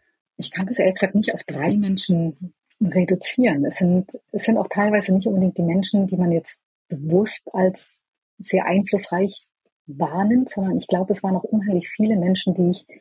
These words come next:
hier und da in meinem Weg kennengelernt habe, die mich vielleicht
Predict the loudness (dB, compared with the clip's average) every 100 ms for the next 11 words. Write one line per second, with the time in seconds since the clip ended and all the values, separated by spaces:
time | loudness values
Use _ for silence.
0 | _ _ 0 2 2 2 2 0 -2 -2
1 | -2 0 2 4 4 2 0 -6 _ -6
2 | 0 2 4 2 2 0 0 0 0 -2
3 | -2 -2 -2